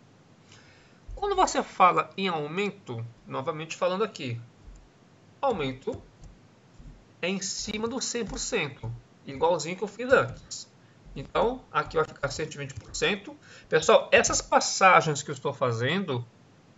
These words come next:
é só no começo, tá? Depois isso aqui vai ficar automático, eu não vou ficar fazendo toda hora essa par-, essa passagem da porcentagem. Logo, logo, vai ficar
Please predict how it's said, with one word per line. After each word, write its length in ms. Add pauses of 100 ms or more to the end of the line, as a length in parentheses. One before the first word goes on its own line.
é 100
só 200
no 80
começo, 460
tá? 200
Depois 360
isso 80
aqui 120
vai 60
ficar 560 (240)
automático, 840 (460)
eu 100
não 100
vou 120
ficar 220
fazendo 340
toda 260
hora 300
essa 300
par-, 240 (200)
essa 180
passagem 460
da 60
porcentagem. 760 (1040)
Logo, 300
logo, 500 (480)
vai 140
ficar 580